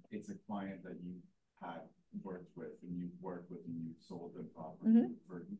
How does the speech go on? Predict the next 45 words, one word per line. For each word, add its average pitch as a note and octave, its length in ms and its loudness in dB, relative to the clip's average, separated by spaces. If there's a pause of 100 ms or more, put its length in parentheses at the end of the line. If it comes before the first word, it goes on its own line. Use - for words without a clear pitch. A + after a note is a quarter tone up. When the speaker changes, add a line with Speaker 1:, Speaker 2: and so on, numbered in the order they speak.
(100)
Speaker 1:
you G2+ 140 -2
know, E2 180 -4
years, F#2 380 -4
and F2+ 240 -4 (840)
you've G#2+ 200 2
never G2 340 0
had - 160 -6
to F2+ 60 -6
sign, F2+ 280 -6
like, F2+ 160 -4
a - 40 -12
buyer F2 300 -4
broker F2+ 300 -8
agreement E2+ 380 -6
or E2 140 -6
retainer F2+ 440 -6 (140)
fee, E2 120 -10
and E2 80 -8
then E2+ 160 -4
now F2+ 280 -4
you E2+ 200 -8
do, G#2 380 0
but F2+ 100 -10
then E2+ 140 -2
the E2+ 60 -8 (100)
client F2 300 -2
is F2 60 -10
like, E2+ 180 -10
"Well, F2+ 180 -6
I F#2 100 -6
don't F#2+ 220 -6
want F2 280 -4
to - 80 -20
sign A2 220 -4
it - 140 -6
because F2 440 -10 (360)
we've G#2 160 -2
already F2+ 200 -6
done E2 260 -6
business - 320 -10
with - 160 -14
you E2+ 80 -8
in - 100 -8
the - 200 -14
past." F2+ 240 -6